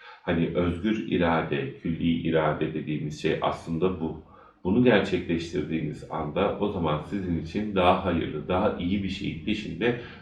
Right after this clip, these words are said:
koşturuş başlayacak arkadaşlar, onu da söyleyeyim. Ve yalnızlara baktığımızda, evet, çok büyük çıkmazlarınız var. Bir aşkla ilgili neler olabileceğini, neler yaşayabileceğinizi, ondan sonra karşınıza çıkacak bir insan varsa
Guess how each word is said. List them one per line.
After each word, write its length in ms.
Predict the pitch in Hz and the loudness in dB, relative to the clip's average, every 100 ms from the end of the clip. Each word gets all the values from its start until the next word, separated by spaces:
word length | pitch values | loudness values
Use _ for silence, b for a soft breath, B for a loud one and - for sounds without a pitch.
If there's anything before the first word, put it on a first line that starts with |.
| B | B
koşturuş 640 | 110 92 - 80 - - | 2 2 2 -4 -4 0
başlayacak 560 | 80 78 - - 73 - | 2 2 0 -4 -4 -2
arkadaşlar, 600 | 73 71 71 - - 113 | -2 -2 -4 -4 -2 -2
onu 220 | 87 - | -2 -2
da 80 | 98 | -4
söyleyeyim. 440 | - - 127 - - - - - B B B B | -2 0 -2 -4 -12 -20 -20 -18 B B B B
Ve 60 | 113 | 10
yalnızlara 600 | 131 135 135 123 135 135 | 12 10 6 8 8 10
baktığımızda, 920 | 127 120 131 120 110 117 101 87 - - | 8 8 6 6 6 8 8 6 -2 2
evet, 460 | 110 98 - - - | 6 6 2 -8 -4
çok 220 | 127 - | -4 0
büyük 220 | 92 87 | 0 0
çıkmazlarınız 840 | - - 87 85 87 80 85 90 104 | -4 0 2 4 2 0 0 0 4
var. 340 | 98 - - - - _ _ B B B | 4 4 -4 -18 -20 _ _ B B B
Bir 200 | 104 - | 4 8
aşkla 300 | 95 - - | 6 6 2
ilgili 500 | - 95 87 90 87 | 4 4 4 2 2
neler 220 | 85 76 | 2 4
olabileceğini, 1080 | 87 95 95 95 95 92 98 98 98 101 - - - _ - | 6 6 6 4 0 0 2 4 4 2 -2 -12 -20 _ -4
neler 280 | 80 80 92 | 4 6 8
yaşayabileceğinizi, 1300 | 101 - 101 98 98 92 98 95 95 98 101 101 - B B B B B | 6 2 0 2 0 2 2 2 0 2 2 2 -2 B B B B B
ondan 420 | 95 90 92 92 | 4 6 4 2
sonra 640 | 90 92 87 90 90 90 | 2 2 4 4 4 0
karşınıza 600 | - 92 92 107 98 104 | 0 4 4 4 2 0
çıkacak 440 | - 95 92 90 - | 0 2 4 4 4
bir 200 | 90 - | 2 4
insan 520 | 95 95 101 92 92 | 4 4 4 4 6
varsa 560 | 92 101 - 80 67 | 8 6 4 0 0